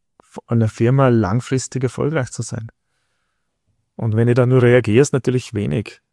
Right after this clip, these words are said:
Das heißt ja auch, dass ich automatisch spät bin. Und wenn ich eines bin, ich bin relativ ungeduldig. Und ich habe in mir diese,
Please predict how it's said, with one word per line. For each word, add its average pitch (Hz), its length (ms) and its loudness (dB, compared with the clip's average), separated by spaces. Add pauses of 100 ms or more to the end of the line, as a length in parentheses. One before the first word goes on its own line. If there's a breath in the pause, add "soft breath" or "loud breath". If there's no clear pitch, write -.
(240)
Das - 140 -12
heißt 113 220 -6
ja 110 80 -6
auch, 110 100 -12
dass - 220 -8
ich 113 160 -6
automatisch 110 600 -4
spät - 420 -10
bin. 110 260 -8 (1120)
Und 107 460 -6
wenn 110 100 0
ich 107 160 -2
eines 120 260 -2
bin, 127 220 -2
ich 127 180 -2
bin 117 160 -2
relativ 120 460 -2
ungeduldig. 131 880 -4 (1400)
Und 117 640 -2 (920)
ich 120 200 -2
habe 123 140 0
in 123 120 2
mir 123 220 4
diese, 110 500 0